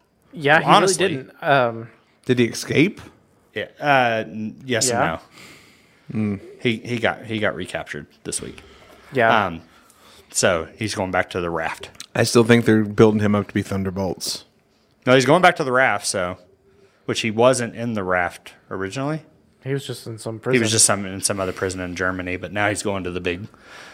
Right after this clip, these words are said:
Speaker 2: the big house.
Speaker 3: Hmm.
Speaker 2: So
Speaker 3: The big house.
Speaker 2: which we saw it. Yeah, we saw it in Civil War, didn't we?
Speaker 3: We saw him locked away in that, uh,
Speaker 2: Yeah, he,
Speaker 3: cage.
Speaker 2: no, he,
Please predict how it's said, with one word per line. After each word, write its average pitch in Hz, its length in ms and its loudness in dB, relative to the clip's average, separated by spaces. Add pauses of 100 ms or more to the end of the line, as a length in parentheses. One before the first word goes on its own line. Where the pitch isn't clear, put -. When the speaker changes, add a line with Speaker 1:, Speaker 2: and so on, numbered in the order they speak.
(120)
Speaker 2:
the 107 80 -2
big 101 180 6
house. 90 300 4 (320)
Speaker 3:
Hmm. 131 180 6
Speaker 2:
So 92 220 2 (140)
Speaker 3:
The - 80 -4
big 98 180 -2
house. 92 380 -8 (100)
Speaker 2:
which - 400 4 (200)
we 113 100 -2
saw 135 480 6
it. - 100 -16 (140)
Yeah, 175 120 4
we 165 80 2
saw 165 140 6
it 123 60 0
in 117 60 -10
Civil 95 200 -6
War, 82 120 -6
didn't 87 180 -12
we? 87 60 -18 (1040)
Speaker 3:
We 160 40 6
saw 226 140 6
him 135 140 6
locked 135 240 6
away 110 580 2
in 113 180 0
that, 104 180 4
uh, 101 760 2
Speaker 2:
Yeah, 202 100 6
he, 147 120 4
Speaker 3:
cage. - 180 2
Speaker 2:
no, 190 160 4
he, 202 180 0